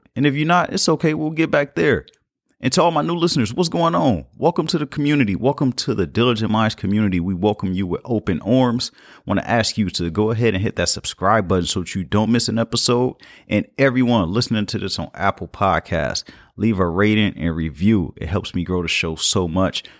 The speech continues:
So I truly appreciate it. That's your way of saying thank you. That's your way of paying me back or whatever you feel I deserve. Go ahead and leave that rating and review on Apple Podcasts. And also, everyone, refer this to a friend or family member who you feel may benefit, because that's how we grow the show. That's how we grow the community.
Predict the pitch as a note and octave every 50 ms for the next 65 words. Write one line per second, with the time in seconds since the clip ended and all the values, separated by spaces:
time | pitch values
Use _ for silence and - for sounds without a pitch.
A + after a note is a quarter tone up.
0 | _ - - - D#2 D2+ - - - - C3+ B2+ A#2+ A2+ G#2+ F#2+ - - B2 A2
1 | G#2 - - G2+ G2 F#2+ G2+ - - _ - G#2+ A2 A2 - - G#2+ F#2+ G2 G2+
2 | G2 F#2 F2+ - - - F2+ E2+ E2+ - - A#2+ A#2+ A#2 - - A2+ G#2 G2 G2
3 | - - F#2+ F2+ F#2 F2+ E2+ - - - G#2 G#2 G#2 F#2 D#2+ G2+ G#2 G2+ - -
4 | G2 F2+ C3 C#3+ C#3 A#2+ B2+ B2 A#2 - - A#2 G2+ F#2 - G2+ F#2+ F#2+ F#2+ A2+
5 | A#2+ B2+ C3 B2+ - - - - - - _ _ _ - - C#3 C#3 D#3 D#3+ D3
6 | C3+ B2 A#2+ C3 B2 G#2 G#2 F2+ E2 - D2+ F2+ G#2 G#2+ F2 G#2 G2+ G2 F2+ F2
7 | E2 D2 - F#2+ G#2 G#2 G2 F2 - - F#2+ G2+ F#2+ - - E2 D#2+ - - G2+
8 | G2+ F#2+ F#2 F2 - - E2+ C#2 A#1+ A#1 - - - _ - - G2 A2+ A#2+ B2
9 | A#2+ - - A#2+ A2+ A2+ G#2 - - _ _ _ _ _ - G#2 A2+ A#2 G#2 A2+
10 | G2 G2+ F#2 E2 C#2+ C2+ D#2+ - G2 F#2 - - A#2 A2+ A2+ A2 A2 - - -
11 | G#2+ F2 E2 - - - - G#2+ G#2 G2 F2+ F#2 - - - G2+ G#2 G#2 G#2 G2
12 | G2 F#2+ F#2+ F2+ E2 G2 F#2 E2+ F2 - - - G2+ F#2+ F#2 F2 E2 D2+ C2+ C#2
13 | G2+ G#2 G#2+ - - - E2 C2 G#1+ - - - D#2+ D2 - F2+ F#2 - F#2+ F#2+
14 | F2+ F2+ E2+ - F2+ F#2+ G2 F#2+ F2 - - - F#2+ E2+ E2 E2+ - - G2+ F#2
15 | F2+ D#2+ F2 F#2+ G2 F#2 F#2 - - E2+ F#2 G#2+ A2+ A2 F2+ D2 - -